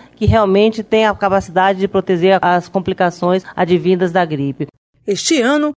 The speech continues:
Speaker 2: a meta do Ministério da Saúde é imunizar contra a gripe trinta e nove milhões e setecentas mil pessoas em todo o Brasil. A campanha nacional de vacinação contra a doença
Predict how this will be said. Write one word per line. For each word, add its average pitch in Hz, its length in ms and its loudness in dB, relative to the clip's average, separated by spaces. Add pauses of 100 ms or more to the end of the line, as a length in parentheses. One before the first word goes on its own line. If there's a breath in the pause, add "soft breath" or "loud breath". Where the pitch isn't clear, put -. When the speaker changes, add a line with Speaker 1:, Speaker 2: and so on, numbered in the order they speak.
(180)
Speaker 2:
a 285 160 0
meta 294 500 0
do 240 160 -2
Ministério 302 640 -2
da 165 140 -8
Saúde 262 640 -2 (240)
é 339 100 0
imunizar 311 680 -2
contra 208 380 -4
a 214 40 0
gripe 262 460 -4 (240)
trinta 370 360 -4
e 330 60 0
nove 190 360 -2
milhões 269 680 -2
e 330 100 -2
setecentas 349 840 -2
mil 185 160 -2
pessoas 311 800 -2
em 277 160 0
todo 320 520 0
o 359 60 -2
Brasil. 170 680 -4 (440)
A 208 100 -2
campanha 196 400 -6
nacional 190 460 -4
de 170 100 -6
vacinação 185 640 -6
contra 185 360 -6
a 190 40 -4
doença 285 540 -2